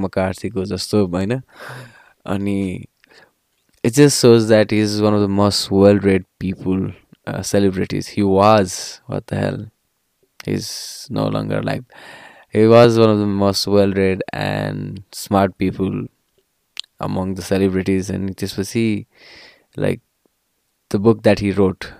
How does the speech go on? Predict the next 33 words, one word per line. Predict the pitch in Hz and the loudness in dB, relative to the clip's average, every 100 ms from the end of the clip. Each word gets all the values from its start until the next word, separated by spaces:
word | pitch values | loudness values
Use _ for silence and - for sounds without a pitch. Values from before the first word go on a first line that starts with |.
| _ - | _ -20
the | 110 101 104 | -18 -2 0
only | 107 107 | 2 0
book | 95 95 98 | 0 -2 -2
that | 95 | -2
he | 95 | -2
wrote | 101 104 104 - _ _ _ _ _ - | -2 -2 -4 -10 _ _ _ _ _ -10
was | 101 98 98 - - - | -6 -6 -8 -12 -12 -14
a | - 98 | -10 -6
work | 101 98 - | -4 -4 -6
of | - | -10
genius, | - 101 95 98 95 - _ | -6 -4 -2 -4 -6 -12 _
and | 101 95 98 98 101 _ _ _ _ _ _ _ _ | -8 -8 -8 -10 -14 _ _ _ _ _ _ _ _
there | - 110 | -4 -4
is | 117 | 0
no | 117 | 0
one | 123 | 0
like | 127 131 - | 0 -2 -4
him. | 143 151 151 147 _ _ _ | -8 -8 -12 -16 _ _ _
There | 135 101 107 | -14 -2 -2
will | 110 104 | -2 -4
be | 104 | -6
no | 101 104 101 | -6 -4 -2
one | 98 101 | -2 -4
like | 98 101 107 | -6 -6 -8
him, | 104 | -6
and | 104 101 | -6 -8
this | 104 - - - _ _ - | -10 -10 -14 -16 _ _ -12
book | 98 - | -10 -6
is | 95 | -6
one | 95 95 | -4 -4
of | |
a | 101 | -8
kind. | - 117 110 | -6 -6 -6